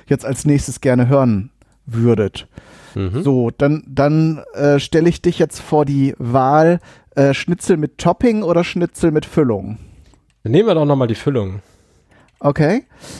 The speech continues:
Speaker 1: Da möchte ich, wünsche ich mir das, ähm, Chicken Kiev. Ist also ein Hähnchenschnitzel. Das wird in den, in Großbritannien,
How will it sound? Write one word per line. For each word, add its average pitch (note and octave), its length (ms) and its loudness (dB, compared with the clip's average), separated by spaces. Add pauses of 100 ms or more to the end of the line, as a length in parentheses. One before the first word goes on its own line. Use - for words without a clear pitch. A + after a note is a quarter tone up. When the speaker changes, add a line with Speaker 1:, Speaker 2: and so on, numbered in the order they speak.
Speaker 1:
Da F#3+ 640 2 (200)
möchte E3+ 500 -2
ich, E3 140 0
wünsche D3+ 260 0
ich E3+ 180 -4
mir E3 260 2
das, C#3 540 -2
ähm, C3 560 2 (300)
Chicken - 360 -4
Kiev. - 720 -4 (480)
Ist D#3 180 0
also C#3 180 -2
ein C3+ 80 4
Hähnchenschnitzel. A3 960 0
Das F3+ 180 -2
wird E3+ 200 0
in D3+ 180 -2
den, D3 280 2
in D3 180 2
Großbritannien, F#3 960 -2